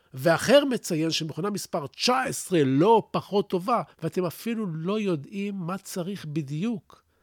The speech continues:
אבל הבנתם שכל מה שצריך זה להעביר כרטיס וללחוץ. עכשיו תדמיינו שאתם יושבים בבית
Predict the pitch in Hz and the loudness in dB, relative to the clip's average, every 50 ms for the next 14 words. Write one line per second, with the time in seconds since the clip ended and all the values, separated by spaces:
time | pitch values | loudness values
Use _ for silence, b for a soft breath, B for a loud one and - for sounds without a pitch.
0 | _ - 127 123 160 160 151 147 127 180 214 240 226 - - 262 262 247 226 202 | _ -10 -6 -2 -2 0 0 0 0 0 -2 -2 -2 -6 -10 -10 -10 -8 -12 -12
1 | - - 165 - _ - 240 294 294 262 269 214 - 208 - - - 180 165 160 | -12 -12 -12 -12 _ -6 -4 -4 -4 -6 -6 -6 -8 -8 -10 -8 -4 -4 -4 -2
2 | 226 277 269 208 - - - - _ _ _ _ _ - 135 135 160 160 151 151 | -2 -4 -4 -6 -8 -12 -18 -20 _ _ _ _ _ -14 -6 -2 -2 0 0 0
3 | 143 135 131 123 135 180 247 247 220 - 214 196 175 - - 127 131 135 - - | 0 0 -2 -2 -2 -4 -4 -4 -4 -4 -6 -6 -6 -6 -8 -12 -12 -10 -14 -16
4 | - - - - _ _ _ _ _ _ _ 165 120 113 143 156 190 220 214 196 | -16 -18 -20 -20 _ _ _ _ _ _ _ -18 -12 -8 -6 -4 -4 -4 -6 -8
5 | - - 240 254 202 - _ _ - - - - - - _ _ _ _ _ _ | -10 -10 -12 -12 -12 -14 _ _ -20 -20 -20 -20 -20 -20 _ _ _ _ _ _
6 | _ _ _ _ _ 143 - - 269 294 - - - 185 135 135 123 117 113 107 | _ _ _ _ _ -12 -8 -4 -4 -4 -4 -4 -6 -6 -4 -4 -6 -4 -6 -6
7 | 98 98 101 95 98 107 _ _ _ _ - - 147 - - 151 139 135 120 - | -6 -8 -10 -10 -12 -16 _ _ _ _ -14 -14 -12 -8 -8 -8 -8 -8 -8 -8
8 | 131 135 156 202 214 196 180 160 135 127 117 131 160 175 170 151 135 127 117 | -8 -6 -8 -6 -6 -8 -10 -8 -8 -10 -8 -6 -6 -6 -6 -6 -8 -8 -10